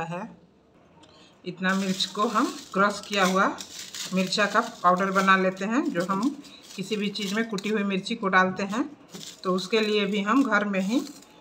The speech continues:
बनाकर इसको रखते हैं। ये भी क्रश किया हुआ मिर्चा भी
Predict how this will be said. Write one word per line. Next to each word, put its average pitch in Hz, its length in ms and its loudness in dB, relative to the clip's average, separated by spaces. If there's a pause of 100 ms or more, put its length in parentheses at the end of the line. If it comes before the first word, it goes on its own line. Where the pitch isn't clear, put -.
(100)
बनाकर 190 540 4
इसको - 260 -4
रखते 190 360 -4
हैं। 240 260 -2 (4000)
ये 180 200 -2
भी 196 100 0
क्रश 190 280 0
किया 190 200 0
हुआ 196 200 2
मिर्चा 190 340 0
भी 202 180 0